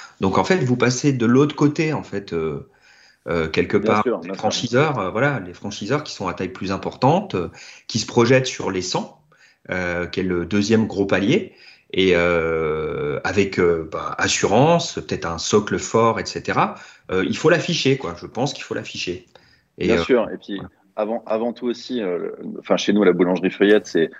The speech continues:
Speaker 2: c'est aussi un, c'est aussi un concept, et un concept un peu, euh, presque unique dans notre savoir-faire, parce que, euh,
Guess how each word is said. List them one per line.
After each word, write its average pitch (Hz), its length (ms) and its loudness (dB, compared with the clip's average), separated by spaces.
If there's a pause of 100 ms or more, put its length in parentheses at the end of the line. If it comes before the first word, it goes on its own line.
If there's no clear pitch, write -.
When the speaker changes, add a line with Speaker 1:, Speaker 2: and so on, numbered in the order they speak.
(160)
Speaker 2:
c'est - 160 -2
aussi 87 300 2
un, 85 340 4 (160)
c'est - 140 -2
aussi 85 180 0
un 92 120 6
concept, 113 480 4
et - 20 0
un 85 100 0
concept 90 420 0
un 82 120 0
peu, 92 320 4 (360)
euh, 80 460 -2
presque - 400 2 (380)
unique 113 400 4
dans 95 100 2
notre 95 180 0
savoir-faire, 101 460 2
parce 85 200 -6
que, 85 280 -2 (300)
euh, 85 160 4